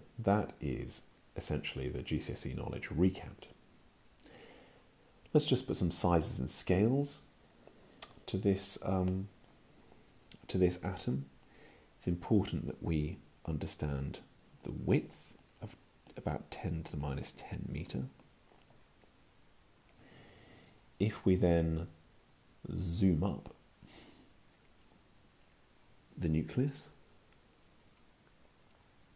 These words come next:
you'll probably see, let's take this to be, let's just say it's, um, helium. You'll know that we have two protons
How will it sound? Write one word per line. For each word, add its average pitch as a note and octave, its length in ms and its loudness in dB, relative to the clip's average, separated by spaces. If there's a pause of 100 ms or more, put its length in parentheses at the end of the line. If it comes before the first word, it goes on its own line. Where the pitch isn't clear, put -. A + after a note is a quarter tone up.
(1600)
you'll - 160 -8 (100)
probably - 380 0
see, - 260 -4
let's - 220 -6
take - 300 -4
this E2+ 160 -6
to - 100 -10
be, D#2+ 320 -2
let's F2 180 -6
just - 220 -6
say C#2+ 260 -6
it's, - 240 -12
um, - 240 -8 (1040)
helium. - 440 -4 (3000)
You'll E2 200 2
know C#2+ 240 0
that C2+ 200 -4
we C#2+ 100 0
have - 260 -8 (140)
two A2 580 4 (120)
protons - 760 -6